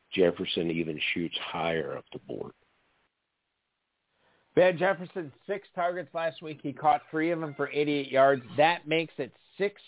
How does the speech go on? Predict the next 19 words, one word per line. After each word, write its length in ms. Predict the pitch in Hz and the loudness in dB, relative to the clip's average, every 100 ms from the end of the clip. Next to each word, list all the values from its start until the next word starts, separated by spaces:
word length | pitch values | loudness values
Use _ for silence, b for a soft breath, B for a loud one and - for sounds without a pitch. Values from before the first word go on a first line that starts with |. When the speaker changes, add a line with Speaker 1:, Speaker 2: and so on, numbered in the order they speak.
| - | -4
Speaker 2:
straight 320 | 165 170 170 - | 0 0 -2 -2
games 360 | 160 147 139 - b b | 2 2 -2 -8 b b
where 140 | 147 143 | 4 4
Van 320 | 127 147 165 | 4 0 2
Jefferson 520 | 156 156 156 - 135 _ b | 2 2 -2 -6 -8 _ b
has 200 | - 139 110 | -2 -2 4
gotten 260 | 147 143 | 4 4
at 100 | 131 | -2
least 200 | 127 131 - | -8 -8 -2
four 160 | 147 | -2
targets. 380 | 131 123 113 95 - | 2 2 2 0 -2
Now, 240 | 131 107 _ _ _ - | 0 -2 _ _ _ 2
bear 180 | 135 | 4
this 140 | 151 160 | 4 2
in 120 | 185 | 0
mind. 280 | 165 175 107 - _ _ _ - | 2 2 2 -4 _ _ _ 2
Of 220 | 135 156 | 4 6
those 240 | 180 190 156 | 4 2 2
games, 380 | 208 180 131 | 0 0 -6